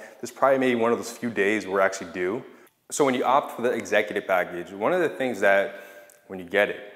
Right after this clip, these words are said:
right, I think what people kinda convince this is not the M three anymore is that it actually has a powered tailgate. And my personal opinion, I actually like this a lot. It's literally one touch of a button and it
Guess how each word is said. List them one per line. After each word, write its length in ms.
right, 320
I 80
think 200
what 120
people 220
kinda 220
convince 500
this 320
is 80
not 240
the 80
M 140
three 220
anymore 580
is 120
that 240
it 80
actually 300
has 220
a 40
powered 340
tailgate. 480
And 300
my 180
personal 360
opinion, 460
I 100
actually 200
like 100
this 140
a 40
lot. 440
It's 200
literally 260
one 380
touch 260
of 80
a 80
button 400
and 120
it 160